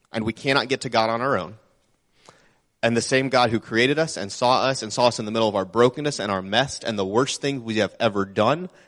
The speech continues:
and the worst things that have ever been done to us, saw us and knew we did not have a snowball's chance in hell of getting to him. And so he set about the greatest rescue mission that the world has ever known. It's the one we celebrate at Christmas, where God came down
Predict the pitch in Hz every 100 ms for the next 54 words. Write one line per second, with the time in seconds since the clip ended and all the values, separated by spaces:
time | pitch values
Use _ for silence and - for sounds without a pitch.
0 | - 104 110 123 - 123 107 110 104 101
1 | 101 98 92 - 139 131 180 - - _
2 | - _ - 139 107 127 - 117 110 127
3 | 185 156 131 - 147 160 156 127 120 110
4 | 101 - 120 139 147 143 - 127 123 120
5 | 120 110 98 95 113 139 147 135 131 90
6 | 95 - _ _ _ _ _ _ - 123
7 | 143 117 151 160 135 127 120 113 113 127
8 | 139 - 127 - 113 104 95 101 95 101
9 | 104 110 101 113 123 107 95 78 92 _
10 | _ _ _ _ _ - - 123 127 131
11 | 123 131 131 135 131 175 - 90 - -
12 | - _ _ _ _ _ - 120 113 127
13 | 156 - 156 156 110 95 92 92